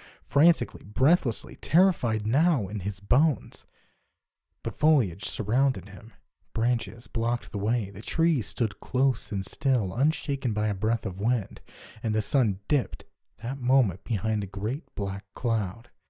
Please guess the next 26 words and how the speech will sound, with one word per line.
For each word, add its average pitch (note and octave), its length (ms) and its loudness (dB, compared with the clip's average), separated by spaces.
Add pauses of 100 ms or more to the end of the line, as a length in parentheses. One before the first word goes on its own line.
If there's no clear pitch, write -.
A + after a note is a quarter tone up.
(220)
The G#2+ 80 -8
entire G#2+ 340 0
wood A2 380 0
turned G2 280 0
dark G#2 340 0 (100)
and G2+ 120 -12
silent. A2+ 640 -4 (640)
It - 120 -14
watched A2+ 420 -6
him. A2+ 140 -16 (840)
Perhaps B2 440 4
it B2+ 80 0
was A#2 100 -2
the A2 80 -2
final A#2 380 0
touch - 420 -2
of G#2 60 -2
a G#2+ 60 0
sudden A2 400 -2
blackness A2+ 640 -2
that G2 160 -6
made A2+ 180 -2
him A2 140 -2
act B2+ 280 -4
so G2 200 -6
foolishly, A#2 840 -4